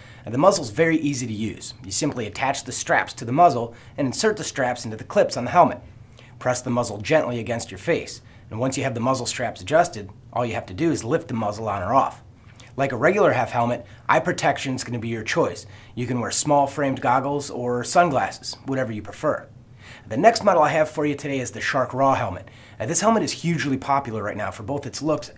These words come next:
and its functionality, but I see both pros and cons with this design compared to the Rogue.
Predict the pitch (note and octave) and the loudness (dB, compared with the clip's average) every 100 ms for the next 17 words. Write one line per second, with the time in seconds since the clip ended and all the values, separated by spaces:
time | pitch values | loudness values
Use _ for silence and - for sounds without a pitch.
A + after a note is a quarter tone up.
0 | D3+ D#3+ B2 - - - - C#3+ C#3 - | -4 -2 -2 -4 -6 -4 -2 0 0 -2
1 | - - - - - C#3+ A#3 F#3 E3 D#3+ | -16 -20 -20 -8 -6 -2 -2 -2 -4 -4
2 | - D3+ C#3 - F3+ E3+ - F3 D#3 A#2 | 0 2 2 0 2 2 2 2 2 0
3 | A2+ A2+ - A2 E3+ D3+ C3+ D#3+ D3+ E3 | -6 -8 -8 0 4 4 2 -4 -2 -2
4 | A#2+ A#2 D3+ D3 - | -2 0 4 6 4